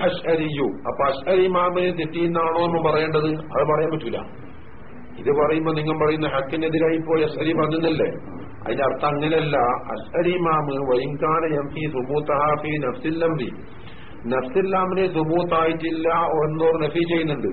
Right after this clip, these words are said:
അത് നമ്മളും കൂടുന്നുണ്ട് അല്ലേ? എന്നാലും ലാ യംഫി ഇഅ്തിബാറഹാ ഫിൽ അദ്ഹാൻ, മനസ്സിൽ ഇഅ്തിബാർ വേണ്ടാന്ന് ഓർ പറഞ്ഞിട്ടില്ല.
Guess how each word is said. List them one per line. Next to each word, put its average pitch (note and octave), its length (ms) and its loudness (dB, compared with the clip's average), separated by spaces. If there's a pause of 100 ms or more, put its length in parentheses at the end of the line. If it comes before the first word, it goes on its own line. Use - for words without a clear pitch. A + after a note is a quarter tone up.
(140)
അത് D#3+ 160 2
നമ്മളും F3+ 300 4
കൂടുന്നുണ്ട് C3+ 400 2 (600)
അല്ലേ? D#3+ 200 4 (640)
എന്നാലും E3+ 560 2
ലാ D#3 160 2 (100)
യംഫി F3 280 -2
ഇഅ്തിബാറഹാ D#3+ 680 2
ഫിൽ D3 300 -2
അദ്ഹാൻ, C#3 680 0 (240)
മനസ്സിൽ E3 540 0
ഇഅ്തിബാർ D3+ 580 2
വേണ്ടാന്ന് C#3+ 520 2
ഓർ D3+ 120 4
പറഞ്ഞിട്ടില്ല. C3+ 420 2